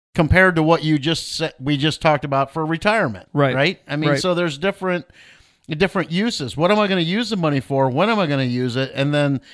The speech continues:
Speaker 1: that helps decide how you go and invest that. But this way you are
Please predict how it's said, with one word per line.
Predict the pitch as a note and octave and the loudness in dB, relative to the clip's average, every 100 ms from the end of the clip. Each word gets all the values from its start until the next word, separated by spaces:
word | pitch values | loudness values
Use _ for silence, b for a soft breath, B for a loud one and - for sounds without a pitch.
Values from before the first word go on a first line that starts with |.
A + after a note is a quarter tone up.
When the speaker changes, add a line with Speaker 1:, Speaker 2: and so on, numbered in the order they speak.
| B B | B B
Speaker 1:
that | F3+ A#3+ | 2 2
helps | F#3+ F3 - | 0 -2 -2
decide | C3 C3+ - D3 C3 B2+ B2 A2 b b _ | -4 -4 -2 0 2 0 -2 -6 b b _
how | - D3+ D#3 D3+ | -6 4 6 6
you | D3 C3+ | 4 2
go | B2+ B2+ | 2 2
and | B2 | 2
invest | A#2 C3 D#3+ - | 0 2 2 0
that. | A#2 G#2+ | -6 -4
But | B2+ - | -4 0
this | B3+ - | -2 0
way | D#3+ C#3 | 2 4
you | C3+ D3 C#3+ | 4 4 2
are | C3 B2+ | 2 2